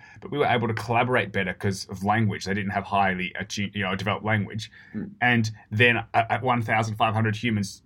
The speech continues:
Speaker 1: took down fifteen hundred Neanderthals, but fifteen hundred Neanderthals versus fifteen hundred humans was probably Neanderthals were gonna win. <laughs> Um, so, uh, displaced is not thing. A good hierarchy lifts all boats.
Speaker 2: Well,
Speaker 1: And
Speaker 2: I
Speaker 1: I
Speaker 2: was
Speaker 1: think, yeah.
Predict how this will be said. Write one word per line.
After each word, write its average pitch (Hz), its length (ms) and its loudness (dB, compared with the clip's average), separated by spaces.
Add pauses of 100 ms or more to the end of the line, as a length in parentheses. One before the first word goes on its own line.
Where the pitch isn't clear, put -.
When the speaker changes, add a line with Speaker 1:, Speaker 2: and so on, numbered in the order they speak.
(100)
Speaker 1:
took 110 180 -2
down 101 220 0
fifteen 107 300 -2
hundred 98 340 -2 (220)
Neanderthals, 110 480 2
but 104 120 -10
fifteen 110 260 -4
hundred 101 220 -2
Neanderthals 101 400 -6
versus 92 200 -12
fifteen 101 260 -8
hundred 92 180 -6
humans 92 460 -6 (540)
was 101 240 -4
probably 104 320 -2
Neanderthals 104 460 0
were 85 40 -16
gonna 85 180 -10
win. 87 200 -8 (180)
<laughs> 113 240 8 (300)
Um, 110 320 8 (500)
so, 123 380 4 (260)
uh, 117 60 -6 (260)
displaced 147 460 0
is 151 80 -6
not 147 100 -2
thing. 113 220 0 (400)
A 120 80 6
good 135 240 2
hierarchy 131 640 2 (300)
lifts 110 260 0
all 113 140 2
boats. - 420 -4 (320)
Speaker 2:
Well, 139 160 6
Speaker 1:
And 117 140 10
Speaker 2:
I 143 60 8
Speaker 1:
I 143 40 6
Speaker 2:
was 110 100 2
Speaker 1:
think, 123 280 -4 (140)
yeah. 104 100 -2